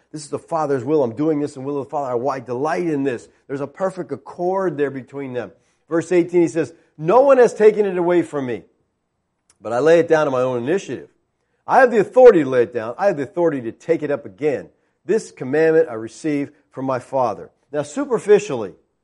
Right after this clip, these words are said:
observers look at what happened with Christ and they conclude Yeshua died because the Jews conspired against him. However, Yeshua revealed that behind the instrumental cause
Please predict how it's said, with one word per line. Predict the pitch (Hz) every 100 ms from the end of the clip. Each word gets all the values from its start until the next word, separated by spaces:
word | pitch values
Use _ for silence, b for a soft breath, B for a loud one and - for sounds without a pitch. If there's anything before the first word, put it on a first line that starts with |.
| _ _ _ -
observers | 151 135 233 214 175 131
look | 151 196
at | 196 170
what | 170
happened | 175 165 156
with | 156
Christ | - 175 156
and | 170
they | 165
conclude | 139 131 170 156 B B
Yeshua | 143 - 233 165
died | 185 196 175
because | 160 143
the | 123
Jews | 113 - 160 208 202 196 -
conspired | 135 - - - 175 170 151
against | 143 131 -
him. | 92 _ _ _ _ _ _ _
However, | 127 143 247 240 87 - _ _ _ _ _ _ _
Yeshua | 143 - 269 262
revealed | 208 175 202 170
that | 165
behind | 143 139 185 220 214
the | 156 -
instrumental | 196 233 - 208 190 190 180
cause | 190 190 131 107 101 -